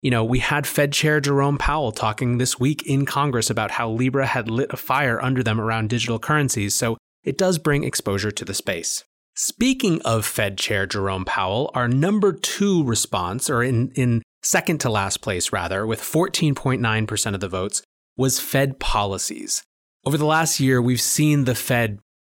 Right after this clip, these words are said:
pretty much capitulate to pressure, in particular from President Trump, but just to the, the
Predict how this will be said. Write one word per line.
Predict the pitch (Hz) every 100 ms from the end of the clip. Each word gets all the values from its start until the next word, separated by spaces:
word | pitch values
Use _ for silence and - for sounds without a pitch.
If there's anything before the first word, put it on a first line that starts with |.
| -
pretty | 233 226
much | 165 -
capitulate | - 143 135 127 104 104
to | - 127
pressure, | - 139 123 139
in | 123
particular | 117 131 208 202 175 135
from | - 123 110
President | 123 107 104 101
Trump, | - 147 113 104
but | 117 - _ _ _
just | 240 -
to | - 214
the, | 175 147 143
the | 123 120 131